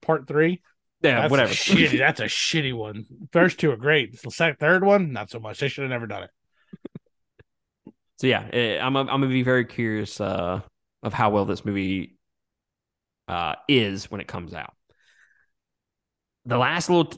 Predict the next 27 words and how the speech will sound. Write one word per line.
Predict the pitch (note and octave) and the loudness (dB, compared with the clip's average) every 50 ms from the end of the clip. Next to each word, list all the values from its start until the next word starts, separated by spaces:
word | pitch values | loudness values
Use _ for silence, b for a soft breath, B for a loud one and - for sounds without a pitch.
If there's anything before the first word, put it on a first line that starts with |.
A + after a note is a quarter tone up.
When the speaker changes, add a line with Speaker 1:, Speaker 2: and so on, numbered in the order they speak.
| - C3+ | -2 0
Speaker 2:
bit | D3+ C#3 | 2 2
of | B2+ - | 2 2
tid-, | - C3+ A#2+ - - | 2 2 2 0 -4
the | B2+ B2 A#2+ | -2 -2 -2
last | F#2+ G#2+ A2+ A2+ A#2 C#3+ F3 A3 A#3+ - - - - | -2 -2 0 0 0 0 0 -2 -4 -4 -6 -8 -4
little | D3 D#3 D#3+ D#3 D3+ D3 | -2 0 2 2 0 0
tidbit | D3 - - E3 D#3 C#3+ D3+ C#3+ - - | -2 -2 -4 -4 0 0 0 0 2 2
of | C3 A#2+ A#2 | 0 0 2
news | A#2 A#2 A#2 A2+ G#2+ | 2 2 2 2 0
that | A2 | -2
we | G#2 G2+ | -4 -4
got | G2 G2+ G#2 G#2 - - - | -2 -2 -2 -2 -4 -4 -4
is | G#2+ G#2 G#2 G#2 G#2 G#2 - | -2 0 0 0 -2 -4 -6
Diablo | - G#2+ G#2 A#2 A2 A#2 C3+ - A#3 C4+ D#4+ | -10 -6 -2 0 0 0 0 0 0 -2 -2
Four | - - C#3 A#2+ A2 A2+ A#2+ C#3 | 0 2 4 4 6 4 4 2
has | B2 B2 A#2+ A#2 A2 A#2 | 0 0 0 0 2 0
a | A2+ | 0
beta | A2+ G#2+ A2+ C3+ D#3 D#3 D#3+ B2 | 0 0 0 -2 0 0 -2 -4
coming | - - A2+ G#2+ G#2 G#2+ | -4 -4 -4 -2 -2 -2
out | G#2 G2+ G#2 G2+ - - - - - _ _ - | 0 0 0 0 -2 -4 -8 -16 -20 _ _ -8
next | A#2 A2 G#2+ C3+ D3 - - B2+ | -4 -2 0 0 -2 -2 -2 0
month. | B2 A2+ A2+ - - - - - _ | 2 2 2 0 -2 -10 -20 -12 _
I | G2+ G#2 G#2+ | -4 -2 -2
wanna | G2+ - B2 E3 B3 C4+ | 0 0 0 2 2 0
say | - - G3 E3 | 0 0 0 0
it's | C3+ - - - | 0 0 -2 -4
May | A2+ A2 A2+ A#2+ B2+ C3+ C#3+ C#3+ D3 C#3+ C#3+ C#3+ D3 D3 C#3+ A#2+ | -2 0 2 2 2 0 0 0 -2 -2 -2 -2 -2 -4 -4 -6